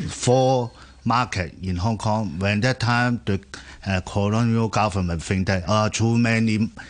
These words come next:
stock market in Hong Kong may bring unstable, uh, to the economy. Okay, when finally they are asking for be-, four become one stock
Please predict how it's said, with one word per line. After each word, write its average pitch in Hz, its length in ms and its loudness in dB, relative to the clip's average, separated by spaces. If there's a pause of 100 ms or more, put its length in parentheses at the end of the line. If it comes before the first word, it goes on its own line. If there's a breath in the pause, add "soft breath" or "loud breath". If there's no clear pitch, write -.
(120)
stock 113 320 -2
market 110 420 0
in 90 80 -2
Hong 104 240 0
Kong 101 200 0
may 95 140 2
bring 117 360 0
unstable, 110 960 0 (360 loud breath)
uh, 87 320 0
to 95 180 -2
the 92 100 0 (100)
economy. 90 580 -2 (100)
Okay, 101 340 0 (240 loud breath)
when 95 180 0
finally 95 600 0
they 92 160 2
are 90 160 0
asking 117 500 0
for 92 260 -2 (580 loud breath)
be-, 98 120 0
four 135 540 0
become 101 480 -2
one 110 320 0 (120)
stock - 520 -4